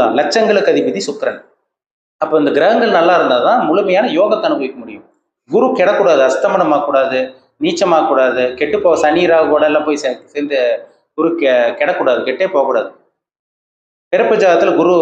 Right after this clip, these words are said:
வந்து நல்ல அமைப்புல இருக்கணும். அப்பதான் ஒரு நல்ல ஒரு லக்ஸுரியான லைஃப், ஒரு பணக்கார வாழ்க்கைய நிச்சயமா குரு ஏற்படுத்தி கொடுக்கும். அப்ப குருங்கிறது ரொம்ப முக்கியமான பிளானட், சரிங்களா? குரு வந்து ஒரு சுப கிரகம், இயற்கை சுப கிரகம், பூமியை விட பெரிய கிரகம், நம்பர் ஒன் சுப கிரகம், மாபெரும் சுப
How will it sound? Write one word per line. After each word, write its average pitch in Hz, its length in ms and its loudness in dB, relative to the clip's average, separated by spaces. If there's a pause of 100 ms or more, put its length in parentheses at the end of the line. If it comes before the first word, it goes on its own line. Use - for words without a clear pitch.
(120)
வந்து 143 140 0 (100)
நல்ல 160 220 2
அமைப்புல 139 320 -2
இருக்கணும். 110 320 -10
அப்பதான் 190 400 0
ஒரு 147 120 2 (140)
நல்ல 170 160 0 (100)
ஒரு 143 140 2 (440)
லக்ஸுரியான 156 520 -2
லைஃப், 165 220 -6
ஒரு 123 160 -6
பணக்கார 156 360 0
வாழ்க்கைய 123 300 -4 (680)
நிச்சயமா 160 340 -4
குரு 135 180 2
ஏற்படுத்தி - 380 -4
கொடுக்கும். 107 340 -12
அப்ப - 100 -20 (140)
குருங்கிறது 175 420 0
ரொம்ப 147 220 0
முக்கியமான 143 460 -6
பிளானட், 110 320 -6 (400)
சரிங்களா? 120 280 -4 (460)
குரு 196 100 2 (120)
வந்து 156 220 0
ஒரு 127 120 2 (380)
சுப 214 220 2
கிரகம், 120 280 0 (160)
இயற்கை 180 320 0
சுப 139 240 0
கிரகம், 139 260 -4 (140)
பூமியை 185 320 -2
விட 175 100 0 (120)
பெரிய 147 260 -2
கிரகம், 123 260 -6 (480)
நம்பர் 185 300 2
ஒன் - 140 -2
சுப 143 200 0
கிரகம், 120 300 0
மாபெரும் 185 480 0
சுப 135 100 -2